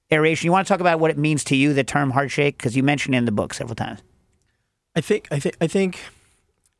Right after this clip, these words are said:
Speaker 2: as your experience, you know, like, that doesn't matter. You walk into this s-, small bar or, like, a big high volume bar. I think as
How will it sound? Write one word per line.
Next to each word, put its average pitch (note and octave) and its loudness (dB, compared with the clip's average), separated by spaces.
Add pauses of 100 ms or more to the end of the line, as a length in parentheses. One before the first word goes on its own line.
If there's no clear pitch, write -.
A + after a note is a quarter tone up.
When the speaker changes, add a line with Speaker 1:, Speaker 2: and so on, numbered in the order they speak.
(500)
Speaker 2:
as D3 -2
your F3+ 0
experience, B2+ -4
you C#3+ -4
know, C#3+ 0
like, C#3+ -4
that D3 -2
doesn't D3 0
matter. C#3 0
You B2+ -2
walk C#3+ -2
into D3 0
this C3+ -4
s-, - -6
small C3 0
bar B2+ -2
or, B2 -2
like, A2+ -6
a A2+ -6
big B2+ -2
high C3 -2
volume A2+ -2
bar. C3 -2 (1900)
I E3 0
think F#3 -2
as D#3 -2